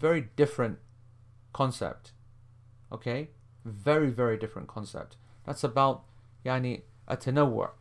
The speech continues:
where it's sunnah to try different things, to do things differently. Okay? All right. Um, so would you sit down if you got up for a third by mistake? Yes, you would, because you follow the opinion that it's twos. You can't follow both at the same time.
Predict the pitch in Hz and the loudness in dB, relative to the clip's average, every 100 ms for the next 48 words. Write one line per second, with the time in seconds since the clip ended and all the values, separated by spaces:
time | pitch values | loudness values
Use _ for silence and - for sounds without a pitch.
0 | - - 127 127 123 - 139 127 - - | -20 -4 0 0 0 -2 -2 -2 -6 -10
1 | - 135 123 117 113 - 120 101 - 113 | 0 0 0 -4 -8 -6 -4 -4 -8 -4
2 | 127 120 113 98 98 - - - - - | -4 -4 -6 -6 -8 -10 -12 -14 -14 -14
3 | - - - - - 113 - 165 214 - | -6 -4 -4 -6 -8 -10 -6 -8 -8 -16
4 | - - - - - 110 78 - - - | -20 -20 -20 -14 -2 -2 -2 -8 -20 -20
5 | - - - - - - - 123 120 117 | -20 -20 -20 -20 -20 -16 -4 0 2 4
6 | 117 117 - - - - - - - - | 2 0 -6 -20 -20 -20 -20 -20 -20 -20
7 | - - - - - - - - - - | -20 -20 -20 -20 -20 -20 -20 -20 -20 -20
8 | - - - - - 139 123 170 160 160 | -20 -20 -20 -20 0 2 6 4 2 -2
9 | 170 160 147 135 131 131 131 - 120 135 | -4 -2 0 0 0 2 2 0 -2 0
10 | 123 117 117 - 110 117 135 151 165 156 | 0 0 -2 -2 -4 -2 -2 -2 0 0
11 | - - 127 113 117 - 120 123 120 113 | 0 -2 -2 -2 -4 4 6 8 6 0
12 | 123 110 113 104 117 - 147 98 - 120 | 0 0 2 0 -2 -2 0 0 -2 -2
13 | 156 156 151 139 113 127 - 113 - 117 | 0 0 2 2 2 0 0 -6 -4 -6
14 | 104 107 87 | -6 -6 -8